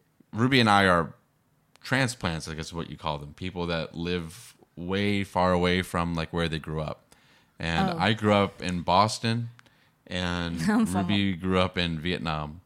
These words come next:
Speaker 2: Yeah, the other
Speaker 1: And
Speaker 2: side of the Pacific.
Speaker 1: Yeah, we live, and we both live in San Diego. So
Speaker 2: Uh-huh.
Speaker 1: pretty much our network of support here is us, our primary network. Our, you know, Ruby has a, a little bit of family here. I do not.
Speaker 2: Mm-hmm.
Speaker 1: Um,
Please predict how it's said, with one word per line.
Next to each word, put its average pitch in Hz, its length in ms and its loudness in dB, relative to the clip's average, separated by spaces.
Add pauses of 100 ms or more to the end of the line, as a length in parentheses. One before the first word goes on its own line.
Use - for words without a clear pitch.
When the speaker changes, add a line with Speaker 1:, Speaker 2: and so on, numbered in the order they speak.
(100)
Speaker 2:
Yeah, 165 320 -6 (100)
the 165 120 -8 (140)
other - 20 -
Speaker 1:
And 185 140 -2
Speaker 2:
side 175 220 -4
of 160 100 -8
the 170 80 -12
Pacific. - 720 -10
Speaker 1:
Yeah, 87 220 0
we 92 200 -2
live, 95 720 0
and 90 140 -6
we 90 80 -2
both 98 320 2
live 90 140 0
in 87 80 -2
San 90 240 -4
Diego. 95 460 -2
So 202 140 -2
Speaker 2:
Uh-huh. 202 300 2 (520)
Speaker 1:
pretty 123 200 0
much 117 220 2
our 104 180 2
network 104 420 0
of 95 100 -4
support 110 500 -2
here 90 360 -2
is 87 440 -4 (200)
us, 78 300 -6
our - 120 -10
primary 87 440 -6
network. 76 480 -10 (480)
Our, 82 180 -2 (300)
you 90 100 -8
know, 82 80 -6
Ruby 101 300 -2
has 98 280 2
a, 98 140 0
a 92 60 0
little 95 180 0
bit 92 100 -2
of 92 80 -6
family 120 380 -2
here. 120 500 0
I 92 140 0
do 87 220 -8
not. 90 360 0 (280)
Speaker 2:
Mm-hmm. 214 540 -2
Speaker 1:
Um, 85 580 -4